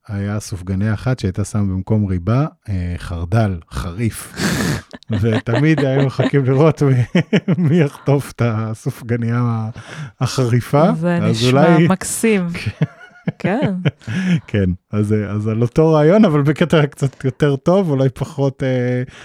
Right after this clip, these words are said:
Speaker 1: אכיל, אבל, אה, עם
Speaker 2: כן.
Speaker 1: כוונות טובות.
Speaker 2: כן, <laughs> אז, אה, דמפלינג זה אחד מהם. אה,
Speaker 1: אגב, יש איזה, איזה סיבה גם, אה,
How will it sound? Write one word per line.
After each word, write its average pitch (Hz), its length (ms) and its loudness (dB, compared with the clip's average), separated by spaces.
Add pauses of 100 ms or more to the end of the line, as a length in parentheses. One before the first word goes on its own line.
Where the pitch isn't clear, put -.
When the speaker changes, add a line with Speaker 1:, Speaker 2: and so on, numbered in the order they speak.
(120)
Speaker 1:
אכיל, 208 540 2
אבל, 131 300 4
אה, 127 420 2 (200)
עם 123 120 0
Speaker 2:
כן. 123 80 0 (240)
Speaker 1:
כוונות 131 220 4
טובות. 104 420 0 (600)
Speaker 2:
כן, 175 200 6 (220)
<laughs> - 140 0
אז, 180 340 0
אה, 185 440 2
דמפלינג 220 500 2
זה 202 160 2
אחד 190 280 -2
מהם. 233 560 -2 (120)
אה, 208 200 2
Speaker 1:
אגב, 170 160 4 (100)
יש 147 220 4
איזה, 143 200 4
איזה 113 440 2
סיבה 131 800 0
גם, 117 260 0
אה, 107 420 0